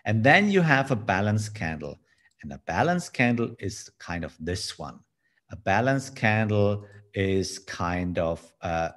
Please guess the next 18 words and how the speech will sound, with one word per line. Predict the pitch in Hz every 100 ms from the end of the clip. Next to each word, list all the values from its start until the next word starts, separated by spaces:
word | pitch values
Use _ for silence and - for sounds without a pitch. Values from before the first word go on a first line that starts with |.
| -
this | 80 107 104 - 104
one. | 73 67 - _ _ _ _ - _ -
And | 95 90
a | 85 - 92
real | 92 117 135 143
proper | 135 107 104 107 95
balance | 92 92 117 120 -
candle | - 98 95 87
means | 92 95 98 - - _ - -
is | 87 - _ -
this | 87 107 107 - -
one. | 80 - - _ _ _ -
And | 117 135 139
now | 131 170 202 220 240 - -
maybe | 117 131 156
you | 156 127 98
recognize | 92 135 233 - 165 - 82 76 82 160 - - - _ _ _
where | 90 117 190 226 220 208 180 147 101 85